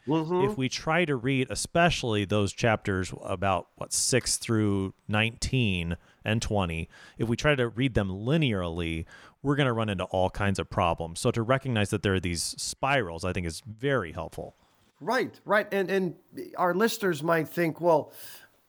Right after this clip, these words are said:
Speaker 1: gosh, I've never quite thought of, um, it that way."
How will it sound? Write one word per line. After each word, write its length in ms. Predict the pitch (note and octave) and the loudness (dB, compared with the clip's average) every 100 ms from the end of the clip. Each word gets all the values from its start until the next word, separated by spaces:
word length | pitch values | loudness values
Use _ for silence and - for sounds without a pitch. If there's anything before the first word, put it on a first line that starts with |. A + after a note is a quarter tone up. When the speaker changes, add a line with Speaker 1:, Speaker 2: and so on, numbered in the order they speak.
| - | -8
Speaker 1:
gosh, 300 | A#2+ F#3 C#4 - | 0 2 2 0
I've 140 | B3+ | 0
never 320 | C#4 C#4 F#3 | 2 2 0
quite 440 | A#2+ - E3+ D3 A2+ - - - _ | -2 0 2 2 0 -10 -20 -20 _
thought 760 | - - - - E3 F3 F#3 D#3+ | -12 -12 -12 -8 -2 0 2 2
of, 580 | C#3+ A#2+ G#2+ G2+ - - | 0 0 -8 -12 -16 -8
um, 560 | C#3 B2+ A#2+ A2+ A2+ A2 _ | 0 2 2 2 -4 -8 _
it 240 | C#3+ - | 0 0
that 260 | F3 G3 D#3+ | 0 0 0
way." 280 | C#3 B2+ | 0 0